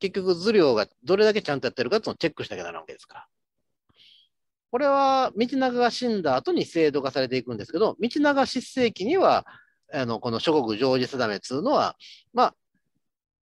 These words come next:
実質的な政務、要するにシステム化されていない状態でやるわけです。で、あの、議長、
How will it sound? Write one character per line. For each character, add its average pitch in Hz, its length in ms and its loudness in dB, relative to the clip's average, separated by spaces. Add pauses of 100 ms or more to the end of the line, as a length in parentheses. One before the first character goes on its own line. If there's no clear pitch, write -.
(260)
実 175 300 -10
質 - 20 -18
的 285 220 -2
な 370 60 2
政 139 580 0
務、 - 140 -20
要 262 180 2
す 247 160 -4
る 180 80 0
に 110 220 -2
シ 277 180 -2
ス - 80 -8
テ 311 140 2
ム 294 100 0
化 285 100 -4
さ 294 140 4
れ 311 80 0
て 330 140 2
い 330 40 4
な 247 120 4
い 98 140 -2
状 127 280 0
態 113 260 -2
で 98 340 -4 (680)
や 120 100 -8
る 110 60 -4
わ 101 60 -6
け 73 80 -14
で 53 100 -16
す。 - 140 -20 (160)
で、 214 260 0 (540)
あ 170 100 -6
の、 151 220 -2
議 233 160 0
長、 160 420 2